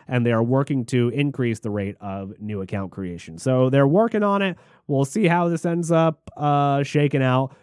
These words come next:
Will this one blow up and will this one be the de facto right-wing alternative to Twitter, or will it, like all the other ones, just crash and burn all the way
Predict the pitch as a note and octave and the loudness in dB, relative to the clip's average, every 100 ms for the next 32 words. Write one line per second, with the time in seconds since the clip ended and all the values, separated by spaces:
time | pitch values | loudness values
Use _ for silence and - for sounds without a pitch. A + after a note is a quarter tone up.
0 | _ A2 C#3 D#3+ E3+ B2+ C#3+ E3 E3+ E3+ | _ 0 4 6 4 4 2 2 2 0
1 | D3 C#3+ D#3+ D#3+ F3 F3+ C3+ A#2 D#3+ D#3 | 2 4 6 6 4 2 0 2 2 2
2 | E3 - F3 E3 D#3 E3+ D3+ A#2 F3 E3 | 0 0 -2 0 2 2 0 0 -2 0
3 | D#3 D3+ - F3 E3+ F3 - - _ A2 | -2 -4 0 4 6 6 2 -8 _ -4
4 | A#2 D3 D#3+ D3 E3 E3 D3+ D#3 C3+ D3 | 0 2 2 0 2 2 0 -2 0 0
5 | D#3+ E3 D3+ A#2 C#3+ F3+ F3+ F3+ G#3 B3+ | 2 2 0 -2 2 4 4 2 2 2
6 | A#3+ A#3 D#3 D3+ F#3+ G#3+ F#3+ F#3 C3+ D3 | 2 -2 -2 2 4 4 4 2 2 2
7 | E3+ D3+ C3+ D#3+ F3 E3+ E3+ C3 A2+ A2+ | 2 0 0 0 0 0 2 2 0 -2
8 | A#2 - B2 C3+ C3+ - _ - A#2+ D#3 | -6 -8 -2 0 0 -6 _ -6 -2 0
9 | D#3+ D#3 - - _ _ - B2 G#2 - | 0 -2 -6 -14 _ _ -6 -4 -2 0
10 | D3+ D3 D3+ D#3 D3 D3+ E3+ F3 F3 D#3+ | 0 2 0 -2 -2 0 2 2 2 2
11 | D#3+ D#3 | 2 2